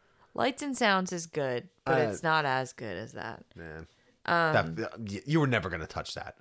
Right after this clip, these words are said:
Speaker 2: No, absolutely not. Um, and then my last thing is also kind of like a, a, a G S. I thought it was really nice. Jason Mraz posted a picture today on his Instagram, and it's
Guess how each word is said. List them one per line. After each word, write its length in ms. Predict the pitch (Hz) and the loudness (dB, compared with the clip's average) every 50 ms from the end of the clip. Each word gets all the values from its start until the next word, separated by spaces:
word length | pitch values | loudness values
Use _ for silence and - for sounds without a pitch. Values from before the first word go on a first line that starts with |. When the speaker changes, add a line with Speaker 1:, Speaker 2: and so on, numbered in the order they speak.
| _ _ _ _ _ | _ _ _ _ _
Speaker 2:
No, 340 | 180 160 160 - - - - - - | -6 -4 -4 -4 -6 -8 -12 -10 -8
absolutely 460 | 147 143 147 - 135 - - 120 117 | -8 -8 -8 -8 -10 -10 -8 -10 -10
not. 200 | 110 - 104 - _ _ - - - - - _ _ | -12 -14 -16 -18 _ _ -20 -20 -20 -20 -20 _ _
Um, 360 | - 180 185 180 170 165 170 - | 2 4 4 6 4 4 2 0
and 120 | 165 175 | 0 0
then 120 | 175 175 | 2 2
my 140 | 175 170 170 | 2 2 4
last 600 | 170 170 175 196 226 233 - - - - - - - - | 4 6 4 4 2 0 -2 -6 -6 -8 -10 -12 -14 -16
thing 520 | - - - - 165 151 147 147 147 151 - | -20 -20 -8 -4 -2 0 0 0 -2 -4 -2
is 160 | - 170 165 170 | -2 -2 2 4
also 340 | 170 175 196 208 - 285 277 | 4 2 2 0 -2 -4 -6
kind 240 | - - 294 285 269 | -4 -4 -4 -2 -2
of 100 | 254 226 | -2 0
like 220 | 208 180 165 - | 0 -2 0 0
a, 280 | 175 165 160 156 156 - - _ - - - - _ - | 0 0 0 0 -2 -4 -8 _ -20 -20 -20 -20 _ -8
a, 120 | - 165 151 - - - - | -6 -6 -6 -8 -14 -8 -2
a 120 | - 165 160 | -2 -2 -2
G 260 | 156 160 160 151 147 | -2 -2 -2 2 2
S. 360 | 143 151 196 226 - - - - | 2 2 2 0 -2 -6 -4 -2
I 80 | - | -2
thought 180 | 165 165 165 165 | 0 2 2 2
it 80 | 165 165 | 2 0
was 120 | 156 156 | -2 -2
really 360 | 160 156 151 143 139 147 - - _ _ _ | -2 -2 -2 -2 -4 -6 -12 -16 _ _ _
nice. 440 | - 131 131 139 160 165 - - - _ _ _ _ _ _ _ _ _ - | -8 -6 -4 -4 -6 -6 -10 -16 -20 _ _ _ _ _ _ _ _ _ -4
Jason 360 | 220 226 254 240 - 294 262 | -2 -2 -2 -2 -4 -4 -2
Mraz 420 | 254 240 214 202 202 202 196 - | 0 0 2 2 2 0 0 -2
posted 360 | - - 190 180 - - 180 | -4 -2 -2 -2 -2 -2 -4
a 60 | 170 165 | -6 -4
picture 400 | - - 180 170 - - 165 147 | -2 -4 -4 -4 -2 -6 -6 -6
today 400 | - 147 143 139 135 135 139 - | -4 -4 -2 -2 -2 -2 -2 -2
on 160 | - 143 143 170 | -2 -2 -2 -2
his 180 | 165 147 - | -4 -6 -6
Instagram, 680 | - - 160 165 - - 151 135 139 131 131 131 127 - | -6 -6 -6 -6 -6 -8 -8 -6 -6 -6 -6 -8 -8 -6
and 160 | - 151 156 | -6 -4 -2
it's 300 | 151 147 143 - - - | -2 -4 -4 -6 -10 -12